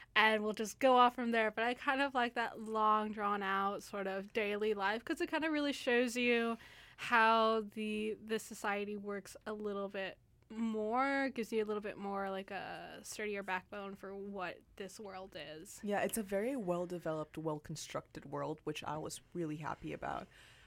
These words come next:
Speaker 2: Um, s-, and especially 'cause you get to discover things slowly. And, uh, it's always that, I think, with dystopian, um, I'm always saying novels <laughs> 'cause that's what I read, but no,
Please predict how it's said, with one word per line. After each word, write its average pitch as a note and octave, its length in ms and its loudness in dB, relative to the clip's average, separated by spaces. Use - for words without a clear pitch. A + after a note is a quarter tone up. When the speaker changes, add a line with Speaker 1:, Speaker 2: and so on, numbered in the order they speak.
Speaker 2:
Um, D3 560 -4
s-, G3 300 -4
and E3+ 240 2
especially F3 380 -2
'cause F3 220 -2
you F3 140 -2
get E3 220 -2
to - 100 -10
discover D#3+ 500 -4
things D3+ 520 -6
slowly. - 920 -2
And, D3 600 -2
uh, - 100 -10
it's F#3+ 180 2
always A3 320 2
that, G3 280 0
I F#3+ 100 -2
think, F3+ 220 -8
with F3 140 -4
dystopian, E3 520 -6
um, D#3+ 360 -6
I'm F3 240 -4
always F#3 200 -2
saying D#3+ 260 -2
novels - 440 -4
<laughs> - 40 -8
'cause G#3 240 4
that's A3+ 460 0
what F#3+ 140 2
I E3 40 4
read, D3+ 440 -4
but E3+ 240 -4
no, D#3+ 140 -6